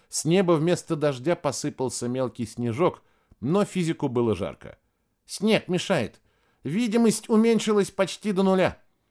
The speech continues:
Наши бинокли и телескопы не пробивают эту пелену». «А когда снег кончится?» «Тогда попробуем». Сергей Макарович потоптался возле своих помощников,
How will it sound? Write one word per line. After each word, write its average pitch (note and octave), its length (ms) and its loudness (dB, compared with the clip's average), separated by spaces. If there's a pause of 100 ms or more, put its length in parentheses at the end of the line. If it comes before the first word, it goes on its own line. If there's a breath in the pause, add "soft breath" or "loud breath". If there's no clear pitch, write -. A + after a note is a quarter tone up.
(180)
Наши F#3 340 0
бинокли G3 540 2
и F#3 80 0
телескопы F#3 640 0
не F#3 120 2
пробивают G3+ 640 2
эту G#3+ 220 -2
пелену». A3+ 680 0 (440)
«А - 120 -16
когда F#2 380 -4
снег F#2+ 340 -10
кончится?» C#3+ 600 -8 (440)
«Тогда D#3+ 400 -2
попробуем». C#3 800 0 (380)
Сергей F#3 380 -2
Макарович F#3+ 600 2
потоптался A2+ 720 -2
возле G2 320 -4
своих F2+ 380 -6
помощников, B2+ 840 -4